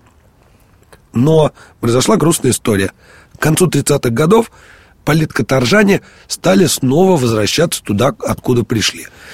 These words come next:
Советская власть стала подчищать, значит, бывших политкоторжан и отправлять их кого в лагеря, а кого и даже подальше. И так получилось, что в какой-то момент никого из членов клуба не осталось,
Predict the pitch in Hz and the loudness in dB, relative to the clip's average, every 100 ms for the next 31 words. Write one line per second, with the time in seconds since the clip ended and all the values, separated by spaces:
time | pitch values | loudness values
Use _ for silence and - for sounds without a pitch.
0 | - - 127 127 110 131 143 220 - 156 | -14 -4 0 0 0 0 2 2 2 0
1 | 143 - 131 - 147 - 107 87 - - | 0 -2 -4 -2 -2 0 0 -4 -14 -20
2 | - _ - 107 98 127 - - 113 107 | -20 _ -6 -4 0 -2 -2 -4 -4 -4
3 | - - 127 143 214 208 _ _ - 143 | -6 -4 0 2 2 0 _ _ -6 -4
4 | - 135 135 113 113 _ - - 135 120 | 0 2 2 0 -4 _ -20 -6 -2 0
5 | 104 117 131 190 226 - - - 113 123 | 0 0 2 2 0 -2 -18 -8 -4 0
6 | 160 202 131 - 147 117 92 - - _ | 0 2 0 0 0 0 0 -2 -6 _
7 | - - - 147 156 160 - 165 165 226 | -20 -20 -4 0 2 0 2 2 2 4
8 | 226 - - 156 147 - - - - - | 4 2 2 2 0 -4 -20 -20 -20 -6
9 | 131 143 131 135 143 190 185 139 - 147 | -2 -2 0 0 2 2 2 0 0 2
10 | 147 - - 135 117 - 147 117 107 120 | 2 0 -2 0 -2 -2 0 0 2 2
11 | - 196 202 - | 0 2 2 0